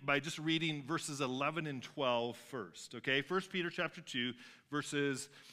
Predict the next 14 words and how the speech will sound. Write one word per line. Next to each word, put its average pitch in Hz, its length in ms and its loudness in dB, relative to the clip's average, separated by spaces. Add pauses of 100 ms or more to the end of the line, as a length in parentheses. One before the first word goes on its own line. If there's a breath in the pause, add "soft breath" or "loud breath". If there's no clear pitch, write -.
(360 loud breath)
eleven 123 680 2 (440 loud breath)
and 110 120 -8
twelve. 92 340 -6 (1400)
And 165 100 0
this 196 160 2
is 190 100 -4
where 170 140 2
Peter 165 540 2
writes, 123 420 2
and 135 80 -2
he 139 80 -2
says, 147 220 -2
"Dear 214 180 2
friends, 151 380 2